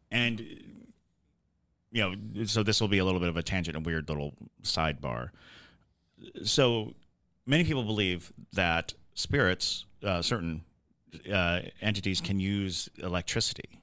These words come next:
a-, as a food source, as a power source. Um, that's why a lot of people think theaters are so haunted, is because of all those electric lights and the, the electricity that is generated and, and, and pulsing through the building are, uh, actually is what,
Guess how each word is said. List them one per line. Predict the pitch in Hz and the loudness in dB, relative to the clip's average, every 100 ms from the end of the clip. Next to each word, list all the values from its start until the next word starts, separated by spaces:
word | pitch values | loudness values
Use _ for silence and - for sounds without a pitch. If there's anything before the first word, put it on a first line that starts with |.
| _ | _
a-, | - 85 - | -4 -2 -2
as | 82 80 | -2 -4
a | |
food | 78 113 107 | -4 -2 -2
source, | - - - - | -2 -6 -10 -10
as | - | -10
a | 76 | -10
power | - 90 - | -6 -6 -6
source. | - - - - - - - - - | -8 -10 -16 -18 -20 -20 -20 -14 -6
Um, | 82 80 80 76 | -2 -2 -4 -6
that's | 90 87 | -6 -2
why | 82 85 85 | -4 -4 -6
a | 85 | -2
lot | 87 | -2
of | |
people | 90 85 | -2 -6
think | 90 | -6
theaters | - 160 90 71 | -2 0 0 -2
are | |
so | 71 76 | -4 -6
haunted, | 73 78 90 | -6 -8 -8
is | 90 | -10
because | - 85 | -8 -6
of | 80 | -4
all | 76 76 | -4 -4
those | 76 | -6
electric | 78 78 - - | -6 -8 -8 -8
lights | 90 - - - | -6 -6 -6 -10
and | 76 76 | -10 -10
the, | 73 76 76 78 | -10 -10 -10 -10
the | 82 | -8
electricity | 78 82 - 90 82 | -6 -4 -4 -6 -6
that | 78 73 | -8 -8
is | 76 | -8
generated | 80 76 76 73 73 | -8 -8 -10 -10 -4
and, | 73 - | -4 -4
and, | 78 76 | -6 -10
and | 82 78 76 | -8 -8 -6
pulsing | - 95 - 80 78 | -8 -6 -6 -8 -8
through | 80 78 | -8 -8
the | 73 | -8
building | 78 92 120 110 71 71 - - - - | -6 -2 -2 -4 -6 -8 -14 -20 -20 -12
are, | 87 85 85 82 | -6 -2 -2 -4
uh, | 92 - | -6 -2
actually | 95 - 92 90 | -2 0 -2 0
is | 92 87 - | 0 0 0
what, | 87 82 - | 0 0 -2